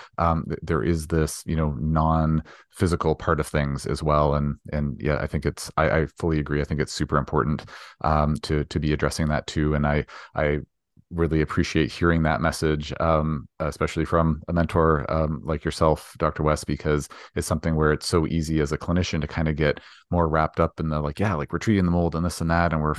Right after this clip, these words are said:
you know, chasing the, you know, mitochondrial dysfunction and this and that. But, um, yeah, just kinda remembering those core principles. I know it's been very important in my own life, uh, for my own growth and healing and all of that. And, um, yeah, I think it's, I think it's really very, very valuable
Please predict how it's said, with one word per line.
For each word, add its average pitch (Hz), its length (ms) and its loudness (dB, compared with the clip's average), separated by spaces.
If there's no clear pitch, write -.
you 78 80 -4
know, 78 80 -2
chasing 87 360 0
the, 78 140 2
you 73 120 0
know, 78 100 2
mitochondrial 78 500 0
dysfunction 78 360 -4
and 78 100 0
this 82 140 -4
and 80 80 0
that. 80 240 2
But, 78 180 2
um, 80 260 0
yeah, 80 140 4
just 73 180 -6
kinda 78 160 -4
remembering 80 440 2
those 78 280 2
core 80 200 -2
principles. 78 480 0
I - 120 4
know 80 120 2
it's - 120 -4
been 78 200 -2
very 85 220 2
important 82 300 2
in 80 60 0
my 80 120 2
own 123 180 6
life, 127 340 2
uh, 80 200 0
for 82 200 -2
my 80 200 0
own 101 260 2
growth 95 360 0
and 92 100 -2
healing 101 360 -2
and 95 80 -2
all 95 140 0
of 92 80 -4
that. 101 240 -4
And, 78 220 0
um, 80 220 2
yeah, 80 160 2
I 76 40 0
think 80 180 -4
it's, - 240 -4
I 73 80 0
think 76 160 0
it's - 160 -2
really 80 240 2
very, 95 300 4
very 87 200 4
valuable 78 480 2